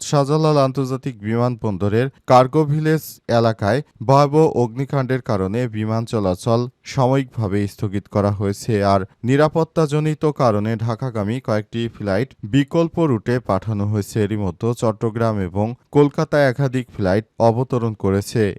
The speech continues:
এদিকে ঢাকা থেকে ছেড়ে যাওয়া অপেক্ষামান থাকা কয়েকটি আন্তর্জাতিক ফ্লাইটও ট্যাক্সিওয়েতে আটকে গেছে। শাহজালাল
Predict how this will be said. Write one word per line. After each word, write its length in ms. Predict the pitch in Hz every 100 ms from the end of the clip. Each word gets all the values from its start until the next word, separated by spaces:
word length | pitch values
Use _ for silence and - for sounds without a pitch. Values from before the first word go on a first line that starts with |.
| 101
এদিকে 300 | 104 104 131 127 - - 113 131
ঢাকা 260 | 135 - 165
থেকে 200 | 165 165 160 -
ছেড়ে 280 | - 127 135 107
যাওয়া 240 | 98 127 - - 127
অপেক্ষামান 640 | 123 160 - 160 151 139 143 -
থাকা 320 | 123 92 107 123 -
কয়েকটি 300 | 110 104 120 113
আন্তর্জাতিক 500 | 113 127 127 123 131 -
ফ্লাইটও 500 | 110 98 98 - 104 107 - 139
ট্যাক্সিওয়েতে 720 | 135 - - 160 120 - 127 110
আটকে 240 | 92 - 95
গেছে। 320 | 98 95 - 113 92 - -
শাহজালাল 460 | 156 143 175 185